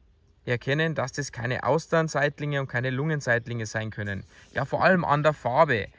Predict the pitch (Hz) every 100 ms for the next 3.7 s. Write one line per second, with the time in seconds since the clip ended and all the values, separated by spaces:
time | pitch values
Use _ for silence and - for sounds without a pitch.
0 | - _ - 175 233 220 208 - _ _
1 | - - - - 147 151 143 151 180 196
2 | 175 175 160 - 170 190 185 180 170 160
3 | 147 208 214 196 - 175